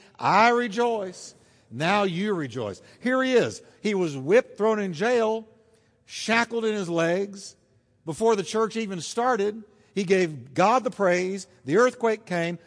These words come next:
set him free. The church was born. Now, eleven years later, he's in jail again. And he may be about to be martyred. But can you get a hold of this with me, church?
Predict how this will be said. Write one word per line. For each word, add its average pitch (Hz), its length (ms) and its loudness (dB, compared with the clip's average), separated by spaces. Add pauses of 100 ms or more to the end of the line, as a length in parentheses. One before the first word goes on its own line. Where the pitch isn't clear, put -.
set 240 360 0
him 269 140 -4
free. 175 480 -2 (180)
The 170 100 -4
church 220 360 -2
was 220 120 -8
born. 185 380 0 (180)
Now, 220 280 4
eleven 269 380 0
years 254 340 -2
later, 247 260 0
he's 220 240 -2
in 240 180 -6
jail 262 460 4
again. 262 800 -2 (2500)
And 233 140 2
he 226 80 2
may 262 300 2
be 226 180 0
about 233 340 2
to 247 80 -10
be 262 140 -4
martyred. 262 500 0 (1300)
But 175 140 -4
can 170 180 -6
you 269 180 -2
get 262 140 0
a 208 80 0
hold 240 600 -4
of 185 180 -6
this 202 240 -2
with 185 160 -6
me, 185 240 -6
church? 185 520 -8